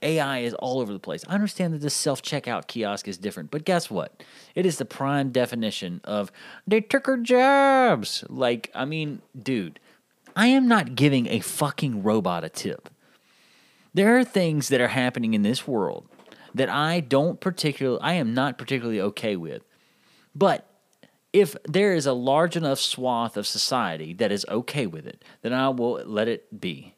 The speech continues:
I will let it be. I, I'm not one to complain. I'll even take the time to understand, possibly appreciate.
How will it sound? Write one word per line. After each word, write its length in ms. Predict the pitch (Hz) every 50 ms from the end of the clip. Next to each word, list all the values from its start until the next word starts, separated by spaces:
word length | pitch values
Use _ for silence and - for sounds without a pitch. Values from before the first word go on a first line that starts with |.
| _ -
I 140 | 113 120 131
will 120 | 160 190
let 140 | 214 226 190
it 80 | 190
be. 240 | - 180 123 92 -
I, 100 | - 101
I'm 400 | - - - 240 - - 139 151
not 180 | 160 151 107 87
one 140 | 107 98 92
to 60 | 87
complain. 420 | - 95 87 - 107 120 156 165
I'll 180 | 156 170 214 208
even 200 | 170 151 151 135
take 200 | - 151 143 -
the 60 | 151
time 260 | - - 139 127 131 113
to 80 | 76
understand, 680 | 107 110 101 98 - - - 143 147 151 151 147 139 -
possibly 420 | - 110 110 110 - - 107 101
appreciate. 580 | 95 - - 98 90 - - 80 78 - -